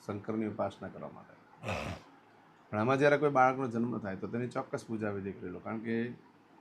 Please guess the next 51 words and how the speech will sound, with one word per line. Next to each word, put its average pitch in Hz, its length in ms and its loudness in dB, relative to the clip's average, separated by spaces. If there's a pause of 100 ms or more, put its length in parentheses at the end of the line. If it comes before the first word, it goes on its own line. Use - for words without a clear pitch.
(320)
ઘણું 113 240 0
નડતર 107 280 -2
રૂપ 104 140 -4
બને 92 260 -12
છે. - 180 -20 (2000)
આજે 127 200 6
જે 165 100 8
બાળકનો 151 300 12
જન્મ 147 200 4
થાય 151 140 12
છે 151 80 4
એનો 139 100 6
યોગ 131 180 4
ગણાય 127 200 2
છે 120 100 -2
શિવ. 135 380 -2
આ 113 80 2
શિવ 123 200 -2
યોગ 123 180 2
આજે 117 140 0
સાંજે 113 300 -2
છ - 120 -12
ને 117 140 -2
તેત્રીસ 113 440 -6
મિનિટે 104 140 -4
પૂર્ણ 123 220 -8
થઈ 104 100 -8
જાય 101 120 -6
અને 98 100 -8
ત્યાર 107 160 -4
પછી 110 220 -6
જે 151 60 -4
બાળકનો 98 300 -4
જન્મ 95 180 -10
થાય 127 160 -14
એનો 98 80 -10
સિદ્ધ 107 280 -12
યોગ 90 180 -10
ગણાશે. - 500 -20 (1120)
આજે 113 200 4
જે 123 100 2
બાળકનો 120 280 8
જન્મ 117 220 0
થાય 117 160 4
છે 120 100 -4
એનું 117 160 -2
કરણ 113 200 0
ગણાય 113 180 0
છે 113 140 -2
વિષ્ટિ, 113 380 -6
વિષ્ટિકરણ. 120 600 -4